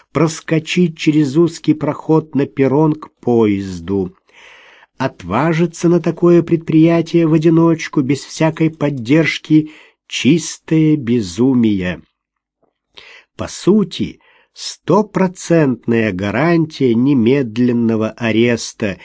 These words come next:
и тем не менее, тем не менее он отважится. Теперь у него не будет парика,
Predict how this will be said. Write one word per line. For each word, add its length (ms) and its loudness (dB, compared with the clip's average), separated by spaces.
и 140 2
тем 480 2
не 120 4
менее, 920 0
тем 320 0
не 80 0
менее 680 0
он 320 0
отважится. 1040 -10
Теперь 300 2
у 40 4
него 220 4
не 100 4
будет 360 0
парика, 640 -2